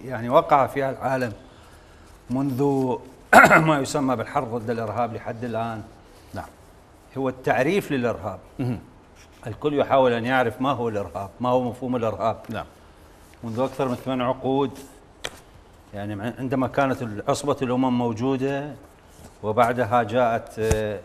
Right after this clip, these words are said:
Speaker 1: الأمم المتحدة. منذ، منذ عصبة الأمم المتحدة عام ستة وثلاثين طرح موضوع الإرهاب على عصبة الأمم المتحدة،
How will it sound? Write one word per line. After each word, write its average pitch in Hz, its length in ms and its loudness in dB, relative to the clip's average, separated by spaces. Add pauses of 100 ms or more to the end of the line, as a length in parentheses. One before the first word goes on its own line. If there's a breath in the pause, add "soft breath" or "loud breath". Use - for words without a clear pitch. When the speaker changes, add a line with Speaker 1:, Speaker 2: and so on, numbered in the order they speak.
(140)
Speaker 1:
الأمم 120 280 -4
المتحدة. 117 600 -4
منذ، 131 380 -6
منذ 165 240 -2
عصبة 147 340 2
الأمم 135 280 -2
المتحدة 113 420 -4
عام 117 120 -4
ستة 143 300 -4
وثلاثين 131 420 -2
طرح 147 340 -2
موضوع 120 340 -2
الإرهاب 113 400 -2
على 113 160 -2
عصبة 113 340 -6
الأمم 113 200 -8
المتحدة، 117 580 -6